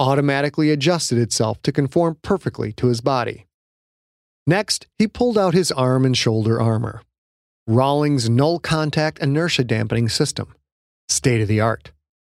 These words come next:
Supposedly, the armor could stop a bullet, absorbing the velocity into the hard shell instead of transmitting it to the wearer.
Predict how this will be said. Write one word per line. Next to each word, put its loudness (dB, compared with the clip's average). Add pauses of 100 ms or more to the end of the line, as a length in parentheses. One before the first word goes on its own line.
(340)
Supposedly, 2
the 2
armor 0
could -2
stop -2
a -2
bullet, -2 (300)
absorbing 2
the 2
velocity 0
into 2
the 0
hard -2
shell 0
instead 0
of -2
transmitting 0
it 0
to -2
the 2
wearer. 0